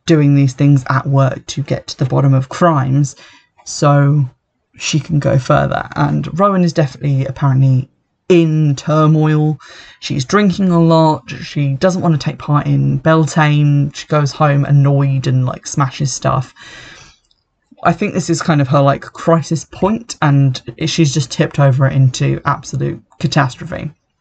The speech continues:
So now I am left excited for volume four, which, God willing, will come soon, <laughs> because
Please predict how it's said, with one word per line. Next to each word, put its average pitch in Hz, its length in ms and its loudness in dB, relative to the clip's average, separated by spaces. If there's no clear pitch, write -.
So 214 140 -4
now 220 140 4
I 240 100 2
am 233 120 -2
left 180 420 -4
excited 165 480 -2
for 180 100 0
volume 147 460 2
four, 165 520 -4
which, 190 220 -2
God 220 200 2
willing, 214 320 2
will 185 140 2
come 185 240 0
soon, - 340 -4
<laughs> - 220 -16
because 165 600 0